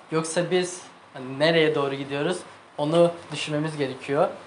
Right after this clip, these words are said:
Burada aslında bizim nereye gideceğimizi Daniel on iki net bir şekilde gösteriyor. Birinci, e, ayette ne diyor? Bir kitaptan bahsediyor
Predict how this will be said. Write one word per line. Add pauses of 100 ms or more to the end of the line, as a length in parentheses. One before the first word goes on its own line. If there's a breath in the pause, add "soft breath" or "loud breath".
(160)
Burada
aslında
bizim
nereye
gideceğimizi
Daniel
on
iki (300 loud breath)
net
bir
şekilde
gösteriyor.
Birinci, (400 loud breath)
e,
ayette
ne
diyor? (300)
Bir
kitaptan
bahsediyor